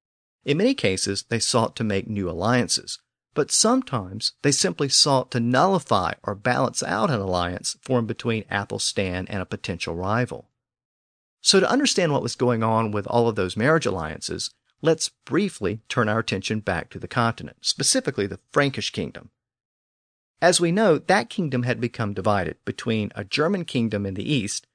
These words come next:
and a very fractured French kingdom in the west. As we saw last time, the French king was Charles the Simple. He was the king who ceded Normandy to Rollo and the Vikings. Well, a few years after he gave Normandy away, he found himself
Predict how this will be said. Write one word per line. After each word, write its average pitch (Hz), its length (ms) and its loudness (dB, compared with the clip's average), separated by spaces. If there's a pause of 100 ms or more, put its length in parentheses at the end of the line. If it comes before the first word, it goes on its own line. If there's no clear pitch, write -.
(200)
and 127 140 2
a 120 80 2
very 143 400 4
fractured 123 580 2
French - 340 0
kingdom 85 360 -4
in 80 80 -6
the 80 60 -6
west. - 460 -2 (880)
As 143 160 4
we 185 60 2
saw 226 260 4
last 175 340 2
time, 180 380 2
the 123 80 -4
French - 360 2
king 135 260 0
was 160 220 -2
Charles 92 520 -2
the - 100 -10
Simple. - 400 0 (720)
He 170 160 0
was 160 140 -2
the 139 80 -4
king 120 340 0
who 110 160 -2
ceded 107 400 0
Normandy 123 580 -2
to 95 120 -6
Rollo 98 420 2
and 80 100 -8
the 80 60 -10
Vikings. - 640 -4 (880)
Well, 185 260 4
a - 60 -4
few - 220 0
years 190 380 2
after 127 280 2
he 131 100 -2
gave 120 300 2
Normandy 117 420 2
away, 95 500 2 (140)
he - 80 -6
found 165 320 -2
himself 107 380 -2